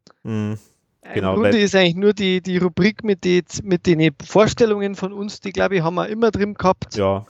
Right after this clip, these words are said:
Speaker 2: Bis auf vielleicht wenige Fan, äh, Folgen oder sowas, wo es vielleicht mal nix war.
Speaker 1: Mhm. Genau. Nee, aber ansonsten
Speaker 2: Und es braucht's auch nicht unbedingt die News, dafür, äh, gibt's ja dann einmal Berichte von dir auch wieder.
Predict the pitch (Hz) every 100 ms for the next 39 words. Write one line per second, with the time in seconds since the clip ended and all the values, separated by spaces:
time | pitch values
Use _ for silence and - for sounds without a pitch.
0 | _ - 202 190 170 - 180 170 165 165
1 | 180 202 175 180 175 156 - _ _ _
2 | - 170 196 208 208 165 160 160 175 -
3 | 170 180 196 175 156 180 185 165 175 156
4 | 180 165 - 165 175 - - 180 - 107
5 | 104 107 - _ _ _ _ _ 101 90
6 | 90 _ _ _ _ _ _ _ _ -
7 | - - - 107 110 - 104 104 110 123
8 | - 117 113 233 233 - 151 208 - 220
9 | 214 208 220 226 214 214 185 185 220 -
10 | 202 - 208 208 226 202 170 214 - 202
11 | 160 170 185 165 160 170 208 - - 185
12 | 202 202 185 180 185